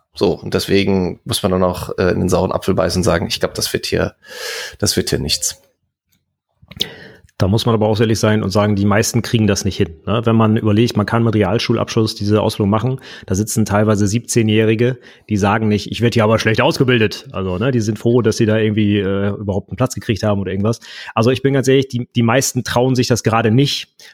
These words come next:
Speaker 2: Und deswegen, äh, finde ich es wichtig, dass man das nochmal, äh, sagt. Man hat ein Recht, gut ausgebildet zu werden. Das steht im B B G drin.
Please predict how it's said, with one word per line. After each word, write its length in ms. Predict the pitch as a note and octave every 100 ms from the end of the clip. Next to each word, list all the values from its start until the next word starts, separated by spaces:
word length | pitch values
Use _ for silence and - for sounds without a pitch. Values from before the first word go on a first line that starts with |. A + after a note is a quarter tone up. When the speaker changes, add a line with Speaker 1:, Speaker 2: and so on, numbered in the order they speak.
| _
Speaker 2:
Und 140 | A2+
deswegen, 400 | A#2 B2 A#2+ A#2
äh, 80 | A2
finde 140 | A#2+
ich 60 | A2
es 40 |
wichtig, 200 | A2+ A2
dass 140 | A2+ A2
man 120 | A2+
das 100 | G#2
nochmal, 460 | G#2+ A2 A2+ A2+ -
äh, 400 | G#2 G#2 G2+ -
sagt. 480 | - G#2+ A2 - - _ _ _ _ _ _ _ _ -
Man 200 | C#3+ C3
hat 240 | F3 -
ein 180 | C3+ C#3
Recht, 340 | B2+ D3+ -
gut 200 | B2 C3
ausgebildet 480 | - C3+ C3 A#2+ A#2+
zu 100 | A#2+
werden. 320 | A2+ D3+ F#3+
Das 120 | G3 -
steht 180 | C3
im 100 | A#2+
B 140 | A#2 B2
B 80 | A2+
G 40 | -
drin. 260 | C3+ F3